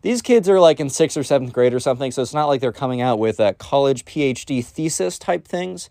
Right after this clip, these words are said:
These are not dissertations that are being dissected by other professors, right? Y-, sure, whatever. It's a little slideshow presentation. However, most people had pictures and a lot of text, and the pictures were not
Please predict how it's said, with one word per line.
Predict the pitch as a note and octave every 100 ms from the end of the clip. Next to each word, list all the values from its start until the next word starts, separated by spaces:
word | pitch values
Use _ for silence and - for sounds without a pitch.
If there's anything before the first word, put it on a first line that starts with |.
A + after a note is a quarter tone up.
| _ -
These | D3+ D3
are |
not | D#3 C#3+
dissertations | A#2+ C#3+ C#3 D3 D3 C#3+ D#3 D3
that | B2+ A#2+
are | A#2
being | B2 A#2+ B2 - -
dissected | B2+ B2+ - B2 - B2
by | A#2 A#2
other | A#2 A#2 A2
professors, | A2+ G2+ A2 - B2 G#2+
right? | A2+ B2 _ _ _ _
Y-, | E3+ E3
sure, | F3+ G3+ G#2+
whatever. | E2+ D3 D3+ C3 G#2
It's | G2+
a | D3+
little | D3+
slideshow | C3+ - C3 C3 C3+ A2+
presentation. | A2+ G#2+ F#2+ G#2 G#2 E2 E2 _ _
However, | - F#3 G#3
most | F3 F3 E3+
people | F#3 E3 E3 B2+
had | A2+ G2+ F#2 _ _
pictures | - C#3 - - D3 C#3 C3+ C3+ C3+ _ _ -
and | F#2+ F#2
a | E2+
lot | G2+ G#2 A2
of | -
text, | - D#3+ D#3 D#3 - - - - _ - -
and | C3+
the | B2+
pictures | - D#3 - E3 D3+ B2
were | C3+ C3
not | B2 B2 B2